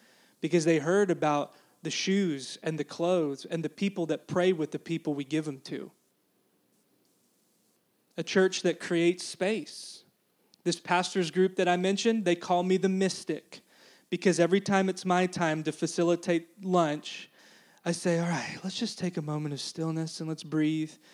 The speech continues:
And then we do some Lectio Divina or something,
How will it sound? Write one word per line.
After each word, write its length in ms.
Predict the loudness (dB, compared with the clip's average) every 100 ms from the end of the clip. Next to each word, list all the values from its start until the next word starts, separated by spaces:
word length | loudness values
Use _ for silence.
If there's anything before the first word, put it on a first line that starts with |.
| -10 2
And 80 | 6
then 80 |
we 60 | 8
do 100 | 8
some 180 | 6 4
Lectio 480 | 4 2 4 4 4
Divina 460 | 2 2 0 0
or 60 | -2
something, 560 | -2 -6 -6 -8 -8